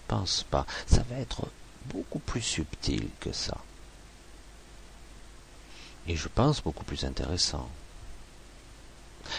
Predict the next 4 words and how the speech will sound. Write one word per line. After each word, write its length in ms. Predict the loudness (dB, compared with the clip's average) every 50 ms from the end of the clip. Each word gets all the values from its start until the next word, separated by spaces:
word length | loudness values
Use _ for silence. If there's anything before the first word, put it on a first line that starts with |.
| -2 2
Mais 100 | 4 4
bon, 140 | 6 4 2 0 0 2 4 6 6 6 6 4 0 0 -2 -2 -2 -4 -4 -6 -6 -8 -10 -10 -14 -16 -16 -16 -14 -14 -14 -12 -8 -8
nous 160 | -6 -2 -2 0
aurons, 320 | 0 0 0 0 0